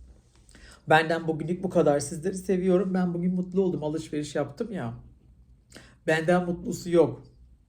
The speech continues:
Ama ne yapacağız? Parayı mezara mı götüreceğiz? Ben her zaman söylüyorum.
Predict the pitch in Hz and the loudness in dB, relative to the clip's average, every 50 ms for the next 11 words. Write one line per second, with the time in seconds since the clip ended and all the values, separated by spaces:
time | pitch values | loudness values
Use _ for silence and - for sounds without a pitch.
0 | _ _ _ - - _ _ _ _ _ - _ _ _ - - - - - - | _ _ _ -20 -20 _ _ _ _ _ -20 _ _ _ -12 -12 -12 -14 -20 -20
1 | - - 151 160 170 170 160 165 175 170 - 160 135 - - 156 151 139 151 156 | -12 -4 0 2 2 2 2 0 -2 -2 -2 -4 -4 -2 0 0 2 2 2 2
2 | 147 143 135 127 139 147 143 143 127 123 120 120 123 117 117 123 117 117 135 131 | 2 0 0 0 0 0 -2 -2 -2 -4 -4 -4 -4 -4 -2 -2 -2 -2 -2 -4
3 | 123 120 139 127 123 131 123 123 123 123 120 - - 123 120 117 117 117 113 110 | -4 -4 -2 -2 -2 -2 -2 0 0 0 -2 -2 -2 -2 -2 -2 -2 -2 -2 -4
4 | 113 110 - - | -4 -8 -10 -16